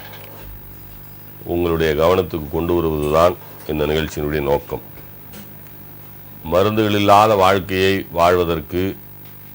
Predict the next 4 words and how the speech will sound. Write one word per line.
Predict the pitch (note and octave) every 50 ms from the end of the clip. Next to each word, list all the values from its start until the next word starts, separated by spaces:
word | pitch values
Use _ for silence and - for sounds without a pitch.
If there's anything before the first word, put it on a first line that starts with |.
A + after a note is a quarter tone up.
| - - -
நிறைய | - E2 E2+ F#2 F#2 F2+
வாய்ப்புகள் | E2 E2 D#2+ E2+ E2+ - - D#2+ D2+ D2+
இருக்கிறது. | C#2+ C#2 C2 - C2+ B1+ A#1+ A1+ - - - - - - - - - - - - - - - - - - - - - - - - -
ஆனால் | - - F2 F2+ E2+ D#2+ E2 F2 G2 G#2+ G#2+